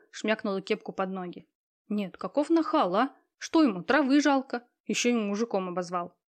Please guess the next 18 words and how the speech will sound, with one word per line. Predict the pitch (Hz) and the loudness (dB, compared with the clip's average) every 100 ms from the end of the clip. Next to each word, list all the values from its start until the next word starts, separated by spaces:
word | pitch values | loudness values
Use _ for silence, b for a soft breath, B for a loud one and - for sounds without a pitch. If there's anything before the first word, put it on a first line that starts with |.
| _ | _
И | 233 | 2
не | 233 | 4
уходит, | 220 208 370 262 | 2 2 0 0
главное. | 190 185 180 175 180 _ _ | 0 -2 -2 -6 -14 _ _
Вон, | 285 311 226 | 2 2 4
видно | 202 247 196 | 2 2 0
через | - 226 214 | -2 -2 0
щель | - 208 | 0 -2
в | - | -2
стене, | 247 233 185 | -2 0 -2
как | 185 - | -6 -4
стоит | - 240 247 | 0 0 0
у | 185 | -2
плетня | 208 196 240 220 | -4 0 0 0
и | 185 | -2
ёжится | 185 208 180 190 | -2 -2 -2 -8
от | 180 | -8
холода. | - 185 175 175 | -8 -10 -10 -14